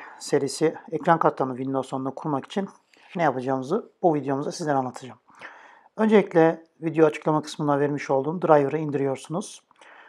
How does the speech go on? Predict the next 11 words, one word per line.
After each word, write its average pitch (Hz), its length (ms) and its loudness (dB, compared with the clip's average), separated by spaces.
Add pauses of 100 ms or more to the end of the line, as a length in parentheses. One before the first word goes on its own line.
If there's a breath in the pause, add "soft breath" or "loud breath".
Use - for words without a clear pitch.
(120)
Şu - 220 0
driver, 156 400 4 (220)
bunu 165 220 0
klasöre 160 560 4
çıkartıyoruz. - 760 -4 (920 soft breath)
Klasöre 202 360 4
çıkarttığımız 151 680 2
driver'ımızı 151 680 6
setup'ından 165 720 0 (160)
kurulumunu 156 420 2
yapıyoruz. 143 580 -2